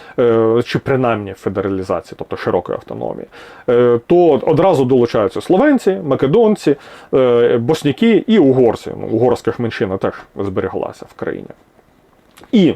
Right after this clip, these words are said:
на тлі цього антинацисту, от, е, Олександру, який ненавидів, щиро ненавидів Муссоліні, йому доводиться, як не дивно, вступати з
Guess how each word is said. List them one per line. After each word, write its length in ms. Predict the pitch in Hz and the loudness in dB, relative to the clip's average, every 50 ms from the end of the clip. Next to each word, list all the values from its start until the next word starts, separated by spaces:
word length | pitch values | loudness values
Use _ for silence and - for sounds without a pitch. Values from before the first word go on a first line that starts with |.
| - _ | -2 _
на 160 | - 110 113 110 | -8 -6 -4 -2
тлі 140 | 131 143 | -2 -2
цього 420 | 127 - - 233 247 202 165 120 - - - - _ _ _ _ _ | 0 2 2 2 4 4 2 2 0 -4 -10 -20 _ _ _ _ _
антинацисту, 960 | - - 151 165 147 - 165 165 151 143 131 - - 190 185 170 - - 113 | -2 0 0 0 0 2 2 2 2 2 0 -2 0 0 0 0 0 -2 -4
от, 180 | 98 95 - - | -4 -4 -6 -8
е, 300 | 107 107 101 - - - | -10 -10 -10 -10 -12 -10
Олександру, 800 | 117 104 104 - 120 120 120 120 - 208 233 254 170 110 95 - | -8 -6 -4 -2 0 0 0 0 0 -2 0 0 0 -2 -4 -4
який 240 | 95 95 - - 110 | -6 -8 -6 -6 -8
ненавидів, 720 | 101 104 117 127 143 151 156 160 143 113 107 98 - - - | -6 -4 -2 0 2 2 2 2 2 2 0 -4 -6 -10 -16
щиро 460 | - - - - - 131 139 135 113 101 | -16 -14 -12 -6 -2 0 0 2 0 -2
ненавидів 520 | 95 95 95 98 101 95 95 95 - 95 - | -4 -6 -4 -4 -4 -4 -6 -8 -12 -12 -14
Муссоліні, 560 | - 95 - - - 120 185 277 285 147 - - - - - - - _ | -14 -20 -14 -8 -4 -2 -2 -2 -2 -4 -8 -12 -18 -20 -20 -20 -10 _
йому 220 | - 135 165 240 269 | 0 2 2 4 4
доводиться, 640 | 160 139 143 185 190 170 165 - - 139 117 - - | 2 2 2 2 2 2 0 0 0 -2 -2 -2 -4
як 260 | 101 98 101 - - | -6 -8 -8 -8 -8
не 80 | 110 110 | -6 -2
дивно, 300 | 123 190 220 202 156 120 | 0 0 2 2 0 -2
вступати 560 | - - - - - - - 254 - - 107 | -4 -6 -16 -8 -4 -2 -2 -2 -2 -4 -4
з 300 | 95 92 95 107 135 | -4 -6 -6 -6 -6